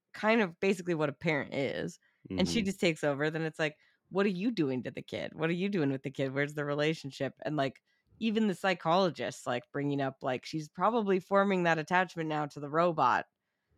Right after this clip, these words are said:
Speaker 1: <laughs> And you're like, "Oh God, this is not gonna be good."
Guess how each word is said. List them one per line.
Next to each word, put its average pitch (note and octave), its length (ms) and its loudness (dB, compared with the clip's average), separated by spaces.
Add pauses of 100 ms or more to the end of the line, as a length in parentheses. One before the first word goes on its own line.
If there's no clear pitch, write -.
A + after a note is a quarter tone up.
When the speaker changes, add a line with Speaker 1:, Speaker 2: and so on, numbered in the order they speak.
(120)
Speaker 1:
<laughs> - 500 0 (260)
And G#3 120 6
you're G#3 120 8
like, F#3+ 280 2 (100)
"Oh C#4 280 6
God, F3 340 4
this D#3+ 200 -6
is D3+ 140 -12
not D#3 240 -2
gonna E3 160 -2
be E3+ 160 2
good." F3 420 4